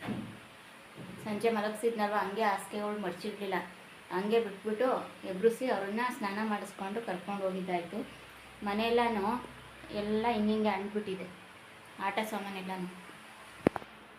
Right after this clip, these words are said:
ಎಲ್ಲಿ ಬೇಕಲ್ಲಲ್ಲಿ. ಇವಾಗ ಸೀರಿಯಲ್ ಎಲ್ಲ ಮುಗ್ದೋಗೋ ಟೈಮ್ ಬಂತು, ಕರಿಮಣಿ ಒಂದು ಬರ್ತಾ ಇರ್ಬೋದು ಅಂದ್ಕೊಳ್ತೀನಿ. ಅದಕ್ಕೆ ಇಲ್ಲ, ಅಟ್ಲೀಸ್ಟ್ ಯಾವುದಾದ್ರೂ ಒಂದು ಇಂಟ್ರೆಸ್ಟಿಂಗ್ ಕಾಮಿಡಿ ಸೀನ್ನ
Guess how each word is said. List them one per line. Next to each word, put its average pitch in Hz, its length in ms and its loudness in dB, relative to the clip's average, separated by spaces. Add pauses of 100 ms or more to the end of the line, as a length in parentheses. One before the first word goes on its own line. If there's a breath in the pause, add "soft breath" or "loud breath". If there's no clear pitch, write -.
(760)
ಎಲ್ಲಿ 226 220 2
ಬೇಕಲ್ಲಲ್ಲಿ. 202 600 2 (2000)
ಇವಾಗ 214 280 4 (280)
ಸೀರಿಯಲ್ 240 360 6
ಎಲ್ಲ 226 200 10
ಮುಗ್ದೋಗೋ 214 520 8
ಟೈಮ್ 208 300 4
ಬಂತು, 196 340 0
ಕರಿಮಣಿ 220 460 2
ಒಂದು 214 220 4
ಬರ್ತಾ 196 280 2
ಇರ್ಬೋದು 190 300 0
ಅಂದ್ಕೊಳ್ತೀನಿ. 185 600 -6 (680 loud breath)
ಅದಕ್ಕೆ 214 380 0
ಇಲ್ಲ, 214 220 2
ಅಟ್ಲೀಸ್ಟ್ 214 420 0
ಯಾವುದಾದ್ರೂ 208 400 4
ಒಂದು 202 400 0 (460)
ಇಂಟ್ರೆಸ್ಟಿಂಗ್ 214 640 0
ಕಾಮಿಡಿ 202 500 4
ಸೀನ್ನ 208 400 0